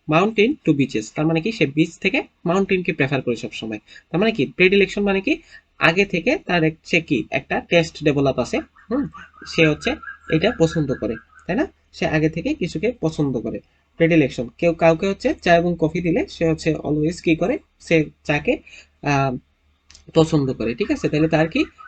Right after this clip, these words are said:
একটা আগে থেকে একটা পক্ষপাত আছে, ঠিক আছে? পক্ষপাত একটা আছে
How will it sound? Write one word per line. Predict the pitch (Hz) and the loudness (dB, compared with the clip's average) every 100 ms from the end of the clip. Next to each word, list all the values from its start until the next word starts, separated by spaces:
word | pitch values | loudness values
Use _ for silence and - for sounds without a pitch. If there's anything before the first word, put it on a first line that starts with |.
| - | -8
একটা | - - | -2 -2
আগে | 214 147 160 | 0 2 2
থেকে | 185 202 | 2 0
একটা | 214 202 | 0 0
পক্ষপাত | 202 147 - - 247 - | -2 -2 -2 -2 -2 -4
আছে, | - 131 - | -8 -8 -6
ঠিক | 147 233 | -4 -4
আছে? | 226 127 - _ | -4 -6 -10 _
পক্ষপাত | 156 147 170 180 220 | -6 -4 -4 -2 -4
একটা | - - 143 | -6 -6 -6
আছে | - 135 226 | -4 -6 -6